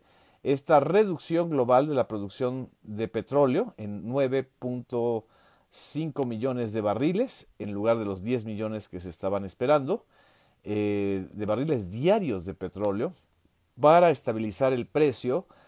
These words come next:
frente a una situación que desde marzo de este año, cuando empieza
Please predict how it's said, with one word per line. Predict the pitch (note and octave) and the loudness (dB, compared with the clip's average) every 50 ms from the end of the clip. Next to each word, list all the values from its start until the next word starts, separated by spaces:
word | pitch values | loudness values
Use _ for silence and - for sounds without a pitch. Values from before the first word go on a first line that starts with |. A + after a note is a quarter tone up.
| _ _ _ _ _ | _ _ _ _ _
frente | - - C#3 D3 D3+ C#3+ - - C#3+ D3 D3+ - | 2 4 4 4 2 0 2 4 4 4 4 4
a | - A2+ | 2 0
una | A#2 B2 C#3 C#3+ | -2 0 -2 -2
situación | C3+ A2+ A#2+ G#2 A#2+ A2+ G2+ G2 C3 C3+ C#3 C#3 B2+ | -4 -4 -4 -4 -4 -4 -2 0 0 0 -2 -2 -4
que | - B2 | -2 -2
desde | A2+ A2 A2 G#2+ G2 A2 A2 | -2 0 -2 -2 -2 -2 -4
marzo | G#2+ A#2+ D3 E3+ G3 G#3 G3+ F3 - - A2 E2+ - - _ _ | -2 2 6 6 6 6 6 2 -4 -6 -8 -8 -8 -12 _ _
de | - - F#2+ A2+ B2 | -12 -6 -2 -2 -2
este | B2 - - A#2+ A2 | -2 -4 -2 0 0
año, | G#2 G#2 G2+ F#2+ F2+ - - | 0 0 -2 -6 -8 -8 -8
cuando | G2 F#2+ F#2+ F#2+ F#2 G#2 | -8 -6 -6 -4 -4 -4
empieza | G2 G2+ G2 _ - E3+ F3+ F3+ E3+ D#3 - B2+ G#2 F2+ - | -4 -6 -8 _ -2 0 2 2 2 0 -2 -2 -2 -2 -4